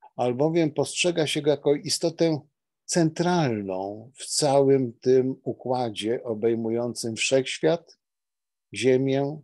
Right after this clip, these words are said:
i nas samych. Bowiem, em, miejsce dotąd teocentrycznego modelu, e, zajmuje, e, nowy,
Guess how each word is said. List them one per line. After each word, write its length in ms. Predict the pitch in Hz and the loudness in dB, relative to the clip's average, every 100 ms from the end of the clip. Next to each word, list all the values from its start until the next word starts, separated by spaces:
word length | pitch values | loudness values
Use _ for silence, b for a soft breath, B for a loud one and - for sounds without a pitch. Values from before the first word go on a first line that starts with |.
| _ _ _ _ _ _ _ _ - | _ _ _ _ _ _ _ _ 0
i 180 | 151 151 | 2 4
nas 440 | 127 131 - - | 2 0 -2 -4
samych. 720 | 147 120 92 92 55 - _ _ _ _ _ _ _ b b _ - | -4 -6 -8 -10 -12 -20 _ _ _ _ _ _ _ b b _ -16
Bowiem, 640 | 104 123 127 139 135 135 - - | 0 0 2 2 2 -2 -8 -12
em, 1200 | 120 120 120 120 120 120 120 123 123 123 123 131 - _ _ _ - | -6 -4 -4 -6 -6 -6 -6 -6 -6 -6 -6 -10 -14 _ _ _ -16
miejsce 640 | 151 127 165 156 - 139 | -6 -2 0 -2 0 0
dotąd 440 | 117 117 131 117 - | 0 -4 -4 -6 -2
teocentrycznego 1000 | 135 120 135 120 123 127 135 175 156 123 | 0 0 -2 -4 -4 -6 -4 -4 -2 -2
modelu, 720 | 120 113 131 123 135 135 - b b _ _ | -2 0 4 4 4 0 -4 b b _ _
e, 300 | 113 117 117 123 117 | -6 -4 -4 -8 -8
zajmuje, 520 | 107 127 131 135 135 | -2 0 0 0 0
e, 480 | 127 123 117 117 117 | 0 -4 -4 -2 -2
nowy, 640 | 117 135 143 107 101 104 | 0 2 2 2 0 -2